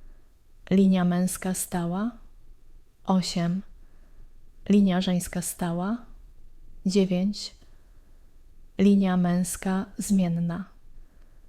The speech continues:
Zapisz każdą linię od dołu do góry. Po sześciu rzutach masz gotowy heksagram. Krok trzeci. Odczyt.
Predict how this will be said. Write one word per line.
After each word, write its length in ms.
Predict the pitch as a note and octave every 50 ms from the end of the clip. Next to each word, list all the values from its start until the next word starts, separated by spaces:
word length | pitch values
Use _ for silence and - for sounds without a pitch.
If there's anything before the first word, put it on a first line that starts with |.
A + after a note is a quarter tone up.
| - - - - - - -
Zapisz 440 | G3 A3 G#3+ G#3 G#3+ G#3+ G3 -
każdą 460 | - - G#3+ G#3+ A3 A3+ A#3 A3+ G#3+ G#3
linię 360 | G3 G3+ G3 G3 F#3+ F#3 F3+
od 140 | F#3 F#3 F#3
dołu 320 | F3+ F#3 F3+ F3+ F3+ F3+
do 120 | F3+ F3+
góry. 360 | E3+ F3 E3+ E3+ E3+ - - F#3+ - - - - - - - - - - - - - - - - - - - - -
Po 120 | - G3+
sześciu 420 | - - A#3+ A#3+ - - - A3 G3
rzutach 480 | F#3+ E3+ E3+ - E3 E3+ F#3 F#3 -
masz 220 | G3+ G3+ G3+ G#3+ G3
gotowy 400 | G#3+ G#3 - F#3 F3+ F3 F#3 F3
heksagram. 720 | - G3 F3+ - - - E3 D#3+ - - E3+ E3 F3+ F#3+ - - - - - - - - - - - - - - - - - - - - - - - - - -
Krok 280 | - A#3+ A#3 A#3+ -
trzeci. 640 | - - - - F#3 E3 - - - - - F#3 - - - - - - - - - - - - - - - - - - -
Odczyt. 720 | - G#3+ - - - - - - - - - - - -